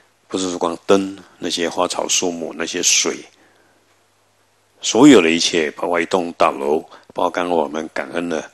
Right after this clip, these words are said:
印度教的所有神明，也希望印度教的所有的信徒，他们喜欢打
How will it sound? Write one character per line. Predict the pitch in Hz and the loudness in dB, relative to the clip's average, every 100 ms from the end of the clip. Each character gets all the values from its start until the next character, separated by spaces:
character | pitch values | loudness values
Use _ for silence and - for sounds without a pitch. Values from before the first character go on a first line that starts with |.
| _ | _
印 | 107 87 | -6 -4
度 | 85 | -4
教 | 80 78 | 2 2
的 | 73 67 | 2 -4
所 | - 80 | -4 -2
有 | 80 | -2
神 | 71 78 73 | -2 -4 -6
明， | 76 69 - - - - - | -12 -14 -18 -20 -20 -20 -14
也 | 71 | -6
希 | - 82 | -4 -2
望 | 82 78 | -2 -2
印 | 92 85 | -6 -8
度 | 82 | -8
教 | 78 73 | -4 -4
的 | 73 | -2
所 | 69 - 85 | -2 -2 0
有 | 87 71 | 2 0
的 | 76 71 - - | -2 -6 -10 -18
信 | - - 98 | -8 -6 -4
徒， | 85 78 85 - - _ - | -6 -6 -8 -10 -20 _ -16
他 | - | -10
们 | 85 | -6
喜 | 80 76 | -6 -6
欢 | 80 - | -8 -4
打 | 71 | -4